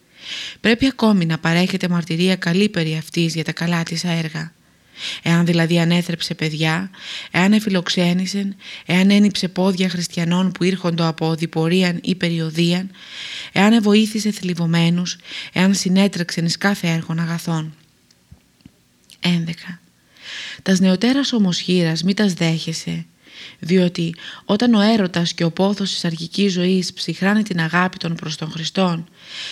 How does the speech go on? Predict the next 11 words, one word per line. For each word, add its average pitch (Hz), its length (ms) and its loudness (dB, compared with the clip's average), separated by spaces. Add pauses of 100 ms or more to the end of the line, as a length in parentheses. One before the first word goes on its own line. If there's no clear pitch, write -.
(100)
θέλουν 190 280 4
να 180 100 4
έλθουν 175 340 2
εις 202 160 2
γάμον. 160 560 -2 (760)
Δώδεκα. 170 640 -2 (800)
Αυτοί 190 300 2
έχουν 262 220 2
κατάκρισιν 196 680 0
και 190 100 -2
καταδίκην, 170 800 0